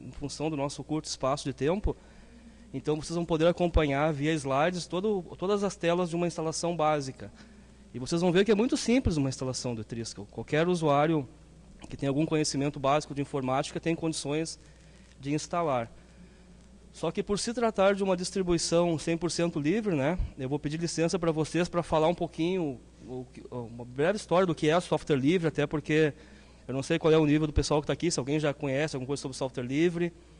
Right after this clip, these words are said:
né? Até gostaria de perguntar se alguém já usa Triskel. É.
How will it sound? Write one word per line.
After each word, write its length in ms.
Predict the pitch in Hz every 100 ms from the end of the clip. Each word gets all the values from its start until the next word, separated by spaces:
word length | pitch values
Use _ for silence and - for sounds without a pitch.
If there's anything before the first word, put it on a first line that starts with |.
| - - - -
né? 160 | 120
Até 200 | 123 139 143
gostaria 320 | 165 165 160
de 60 | 160
perguntar 440 | 165 160 151 151
se 80 | 165
alguém 220 | 143 156
já 220 | 151 139
usa 260 | 139 185 180
Triskel. 540 | - 147 185 - 151 117 - - - - - - - - - - - - - - - - -
É. 120 | 120